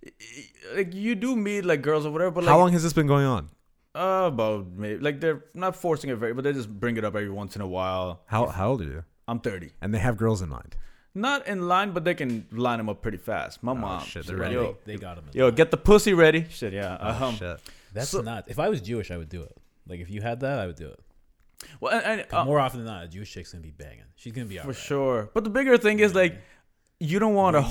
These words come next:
Speaker 1: whore as a wife. <laughs> That's the biggest thing for
Speaker 2: Oh,
Speaker 1: me.
Speaker 2: man.
Speaker 3: Well, you
Speaker 2: These girls are like, "Yeah, arranged marriage, no problem. I'm gonna,
Speaker 1: Uh,
Speaker 2: I
Speaker 1: yo.
Speaker 2: guess I'm gonna go out."
Speaker 1: <laughs> Yo, yeah, right. 'Cause, like, the wor-, the worst is, like, if you, like, if you marry somebody or whatever, then after, 'cause
Speaker 2: Oh,
Speaker 1: you,
Speaker 2: man.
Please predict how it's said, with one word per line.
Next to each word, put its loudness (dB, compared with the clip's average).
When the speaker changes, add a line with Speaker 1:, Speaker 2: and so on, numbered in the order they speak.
Speaker 1:
whore 12
as 4
a 8
wife. 0
<laughs> -2
That's -4
the -4
biggest 0
thing -4
for -2
Speaker 2:
Oh, 0
Speaker 1:
me. -6
Speaker 2:
man. -2
Speaker 3:
Well, 0
you -2
Speaker 2:
These 6
girls 12
are 10
like, 10
"Yeah, 12
arranged 10
marriage, 6
no 4
problem. 4
I'm 0
gonna, 4
Speaker 1:
Uh, -6
Speaker 2:
I 6
Speaker 1:
yo. 12
Speaker 2:
guess 8
I'm 4
gonna 10
go 12
out." 12
Speaker 1:
<laughs> -
Yo, 10
yeah, 12
right. 8
'Cause, 4
like, 6
the 2
wor-, 8
the 4
worst 8
is, -6
like, 2
if -2
you, -6
like, 0
if -6
you -2
marry 2
somebody 2
or 2
whatever, 2
then 0
after, 0
'cause -6
Speaker 2:
Oh, -10
Speaker 1:
you, -2
Speaker 2:
man. -4